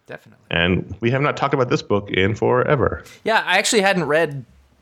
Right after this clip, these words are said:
Speaker 1: the last few issues. I think I sort of dropped off and, and I decided, "I'm just gonna read this one, uh, 'cause I have the
Speaker 2: Mm-hmm.
Speaker 1: pick of the week and I should give it a shot." And I, and I think I finally realized what it is I like about the book, which is going to come as no surprise to anybody who's listening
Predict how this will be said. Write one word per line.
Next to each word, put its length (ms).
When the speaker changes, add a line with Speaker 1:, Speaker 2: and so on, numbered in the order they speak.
Speaker 1:
the 80
last 380
few 220
issues. 460
I 80
think 160
I 100
sort 180
of 80
dropped 280
off 300
and, 180
and 140
I 100
decided, 640
"I'm 200
just 120
gonna 180
read 260
this 180
one, 260
uh, 180
'cause 120
I 60
have 80
the 80
Speaker 2:
Mm-hmm. 60
Speaker 1:
pick 120
of 40
the 60
week 220
and 80
I 40
should 160
give 120
it 60
a 80
shot." 400
And 100
I, 100
and 120
I 80
think 320
I 100
finally 400
realized 880
what 400
it 80
is 200
I 100
like 260
about 240
the 80
book, 260
which 120
is 120
going 300
to 60
come 160
as 260
no 240
surprise 460
to 100
anybody 340
who's 220
listening 420